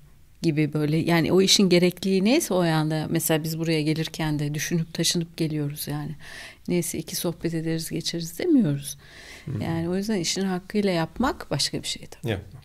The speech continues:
Speaker 2: evet. Berkcan esnemeye başladı.
Speaker 1: Evet, bence de sus-, şey bakamadım ben.
Speaker 2: Değil mi?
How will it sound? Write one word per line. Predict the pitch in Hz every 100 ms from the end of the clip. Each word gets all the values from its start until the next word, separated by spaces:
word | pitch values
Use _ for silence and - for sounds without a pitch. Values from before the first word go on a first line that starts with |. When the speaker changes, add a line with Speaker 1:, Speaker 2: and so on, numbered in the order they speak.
| -
Speaker 2:
evet. | 92 90 - - - - - _ 110
Berkcan | 104 135 117
esnemeye | 113 117 110 101
başladı. | 87 - - -
Speaker 1:
Evet, | 160 131 - -
bence | 156 151 160
de | 143
sus-, | - - -
şey | - 165 156 - 160
bakamadım | - 185 160 156 143
ben. | 165 214 - - - 127 110
Speaker 2:
Değil |
mi? | 135